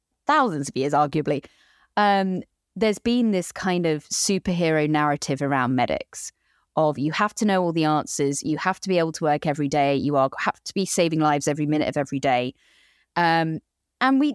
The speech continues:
we still do this to an extent. You know, you go on a ward round as a medical student, you expect to get grilled and to be made a fool of if you don't know the answer. It's that kind of, "You must know the answer"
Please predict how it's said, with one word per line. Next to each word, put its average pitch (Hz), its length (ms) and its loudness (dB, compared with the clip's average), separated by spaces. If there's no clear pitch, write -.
we 311 140 0
still 440 300 0
do 381 260 0
this 247 220 0
to 202 100 -4
an 175 80 0
extent. 147 460 -2
You 202 60 -2
know, 185 80 2
you 185 160 0
go 359 180 2
on 302 60 2
a 277 60 2
ward 226 260 0
round 196 300 2
as 254 140 0
a 214 40 -2
medical 170 320 0
student, 165 440 -2
you 170 80 0
expect - 380 -4
to - 60 -8
get 160 200 0
grilled 156 420 0
and 160 160 0
to - 60 -16
be 170 100 -2
made 160 180 2
a 156 60 0
fool 160 380 0
of 156 120 2
if 156 200 -4
you 156 40 -2
don't 156 220 0
know 147 140 0
the 143 140 0
answer. 117 440 -2
It's 190 200 -4
that 180 140 2
kind 185 140 0
of, 156 80 -4
"You 165 120 -2
must 233 300 0
know 180 140 0
the 165 140 2
answer" 151 420 -2